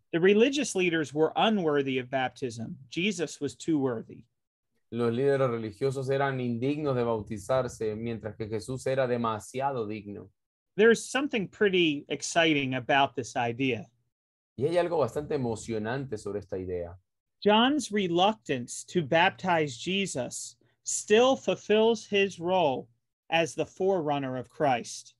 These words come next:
Speaker 2: Eh, la, el rechazo,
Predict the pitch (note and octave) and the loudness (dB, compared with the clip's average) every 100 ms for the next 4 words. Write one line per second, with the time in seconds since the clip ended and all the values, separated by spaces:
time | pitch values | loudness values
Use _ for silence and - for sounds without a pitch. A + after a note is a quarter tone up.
0 | _ _ _ _ _ _ _ _ _ _ | _ _ _ _ _ _ _ _ _ _
1 | - A#2+ B2 B2 A#2+ A#2+ A#2 A#2 A2+ A2+ | -4 0 2 2 0 0 0 0 0 -4
2 | - - _ - B2 B2 A#2+ A#2+ A#2 A#2 | -8 -20 _ -6 -2 0 2 2 2 0
3 | A#2 A#2 B2 A#2+ B2 - C#3 D#3 F3 - | -4 -4 -4 -4 -6 -4 0 0 0 -8
4 | G3 E3+ | -8 -10